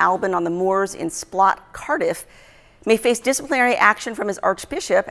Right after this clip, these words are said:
after he conducted a wedding for a couple belonging to the Irish Travellers, an ethnic minority group. He did so in spite of the lockdown, saying he had to make salvation of souls his highest priority and avoid the grave moral consequences of failing to marry the couple.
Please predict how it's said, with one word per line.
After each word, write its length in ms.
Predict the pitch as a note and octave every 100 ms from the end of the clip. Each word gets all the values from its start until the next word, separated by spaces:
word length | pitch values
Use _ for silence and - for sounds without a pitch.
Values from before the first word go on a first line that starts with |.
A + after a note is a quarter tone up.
| -
after 240 | G3 -
he 60 | F3+
conducted 400 | F#3 E3+ - E3
a 40 |
wedding 360 | E3 G3 G#3 G#3
for 160 | -
a 60 | F3
couple 360 | - B3+ C#4
belonging 460 | C#4 G#3 F#3 F#3+ F#3+
to 260 | - F#3 F#3
the 200 | E3+ -
Irish 360 | F3+ F#3 F#3 -
Travellers, 640 | - A3+ G3+ E3 B2 - - - - -
an 160 | D#3 -
ethnic 340 | F#3 - F#3
minority 540 | E3 E3+ E3+ G3 A3 E3+
group. 340 | - A2 - - - _ _ _
He 120 | -
did 220 | G#3+ F#3+ -
so 240 | G3+ F3+
in 160 | D#3+ F3+
spite 320 | - - G#3+
of 80 | F3
the 80 |
lockdown, 640 | E3+ F#3+ B3+ - D3+ D3 A3+ -
saying 360 | - F3+ F3+
he 80 | F3+
had 160 | F#3 F#3
to 40 |
make 200 | F#3 F3
salvation 540 | - F3+ F3 F#3+ - C#4
of 100 | -
souls 400 | - G#3 G#3 G#3
his 180 | F3
highest 460 | - - G#3+ G#3 G3+
priority 640 | - G3+ A#3 C#4 F3 A#2+ - - - - - -
and 80 |
avoid 300 | E3+ D#3+ F3+
the 60 | E3
grave 520 | - F3+ F#3+ F#3+ F#3
moral 300 | F3 F3+ F3
consequences 960 | E3+ - A#3+ B3 G#3+ - D#3 - E3 -
of 180 | - D3
failing 520 | - F#3 F#3+ F#3 F3+
to 160 | -
marry 320 | E3 E3+ F3 E3
the 80 |
couple. 500 | D#3+ - F#3 E3+ -